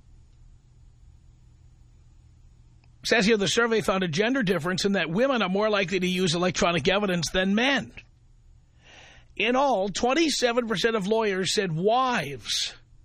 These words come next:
used electronic data more often during a divorce case, while only five percent said husbands did.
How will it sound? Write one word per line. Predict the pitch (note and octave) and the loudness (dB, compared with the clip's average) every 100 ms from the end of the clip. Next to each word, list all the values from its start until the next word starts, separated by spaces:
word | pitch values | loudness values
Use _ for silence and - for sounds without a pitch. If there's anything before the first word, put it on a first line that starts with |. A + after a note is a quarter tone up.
| - - - - - - - - - - | -20 -20 -20 -20 -20 -20 -20 -20 -20 -12
used | D#3 G3 D#3 | -4 -2 0
electronic | F#3 G#3 - A3 G#3 E3 | 0 0 2 0 0 0
data | F#3+ G3+ F#3 | 0 2 2
more | E3+ G3+ | 2 2
often | G#3+ F#3 G3 F#3+ | 2 0 0 -2
during | E3 F#3 G3+ | 0 0 0
a | F#3 | 0
divorce | E3 F#3 G3 - | 0 0 0 0
case, | - F3 C3+ | 0 0 0
while | F3+ F#3 | 2 2
only | F#3+ E3+ | 0 0
five | - G#3 A#3+ G3 | 2 4 2 0
percent | D#3+ G3 E3 D3+ | -2 0 -2 -2
said | F3+ | 0
husbands | D#3+ G#3 G3 F#3 - | 2 2 0 -2 -2
did. | C#3+ - | -4 -6